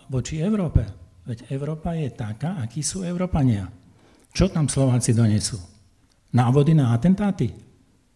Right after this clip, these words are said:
Návody na nenávisť? Na také rozdelenie, aké sme tu nemali ani v tých deväťdesiatych rokoch isto-,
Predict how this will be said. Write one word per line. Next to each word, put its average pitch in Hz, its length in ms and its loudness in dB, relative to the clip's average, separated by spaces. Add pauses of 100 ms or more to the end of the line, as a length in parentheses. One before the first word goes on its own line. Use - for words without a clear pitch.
(200)
Návody 131 460 4
na 131 100 8
nenávisť? 156 720 4 (720)
Na 123 80 4
také 143 320 2
rozdelenie, 135 560 4
aké 120 180 0
sme 120 220 0
tu 123 160 -2 (160)
nemali 120 560 4
ani 131 240 2
v - 80 -12
tých 113 160 -4
deväťdesiatych 120 640 0
rokoch 120 320 -2
isto-, 131 400 -4